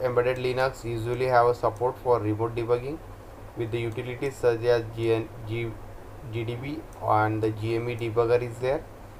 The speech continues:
okay। So this utility allows you to attach the debugger from your desktop system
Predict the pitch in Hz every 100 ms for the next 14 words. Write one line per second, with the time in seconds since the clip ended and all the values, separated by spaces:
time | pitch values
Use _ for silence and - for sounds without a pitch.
0 | - - 127 139 120 - - - - -
1 | - 123 120 135 139 127 135 127 127 131
2 | 120 127 135 127 127 127 135 - - 120
3 | 117 110 123 123 123 139 151 156 - 107
4 | 113 107 120 120 135 - - 117 113 113
5 | 113 - - - - - - 110 117 120
6 | 123 - 131 127 135 123 - 143